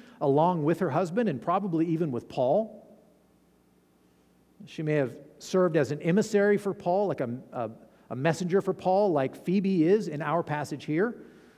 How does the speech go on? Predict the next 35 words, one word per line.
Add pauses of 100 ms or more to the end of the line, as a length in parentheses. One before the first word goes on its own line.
(400)
Or
she
may
have
been
a
gospel
messenger
of
some, (180)
some
other
sort,
along
with
her
husband. (720)
But
whatever
the
case,
this
one
verse, (1120)
remember
I
said
why
this
verse
is
such
a
big
deal?